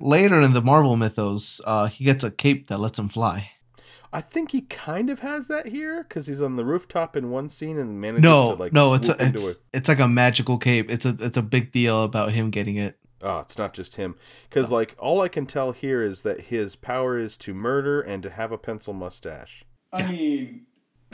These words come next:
Speaker 3: do you need more power than that?
Speaker 2: No, not at all. I just wanted to make sure that I'm clear.
Speaker 3: Yeah.
Speaker 1: <laughs> It's Wesley Snipes, not Mahershala Ali.
Speaker 3: Yeah,
Speaker 2: Oh.
Speaker 3: you're right. Now that, yeah, that's definitely Wesley Snipes.
Speaker 2: Boy.
Speaker 3: Anyway, <laughs> um,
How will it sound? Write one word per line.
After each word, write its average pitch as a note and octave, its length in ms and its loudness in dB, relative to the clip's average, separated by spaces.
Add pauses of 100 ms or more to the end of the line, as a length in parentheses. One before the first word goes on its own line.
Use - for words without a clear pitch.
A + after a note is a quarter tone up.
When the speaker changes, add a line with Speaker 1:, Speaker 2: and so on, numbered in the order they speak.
(320)
Speaker 3:
do B2+ 80 -16
you B2 160 -8
need C#3 260 -2
more D#3 160 -8
power D#3+ 400 -10
than E3 160 -18
that? F3+ 340 -12 (240)
Speaker 2:
No, F3+ 180 6
not C3 160 2
at A#2+ 80 -4
all. G2 180 0
I G2+ 40 -2
just - 120 -10
wanted A#2 140 -4
to G2 40 -8
make F#2+ 140 -6
sure G2+ 140 -10
that E2+ 100 -8
I'm D2+ 100 -14
clear. E2 380 -14 (600)
Speaker 3:
Yeah. G2 360 -8 (200)
Speaker 1:
<laughs> C#3 80 -10 (840)
It's C3 240 -2
Wesley C3 320 4
Snipes, - 480 -6
not G#2+ 140 -6
Mahershala G#2+ 640 -6
Ali. A2+ 300 -8 (220)
Speaker 3:
Yeah, F3 360 -2
Speaker 2:
Oh. D#3 40 -4
Speaker 3:
you're D#3 140 0
right. B2+ 240 -4
Now C#3+ 100 -2
that, C#3+ 220 -8
yeah, G2+ 260 -6 (120)
that's A2+ 260 -14
definitely G#2 300 -12
Wesley F#2+ 280 -12
Snipes. F2 520 -18 (880)
Speaker 2:
Boy. - 80 -8
Speaker 3:
Anyway, D#3 720 0
<laughs> - 40 -10
um, G3 540 -2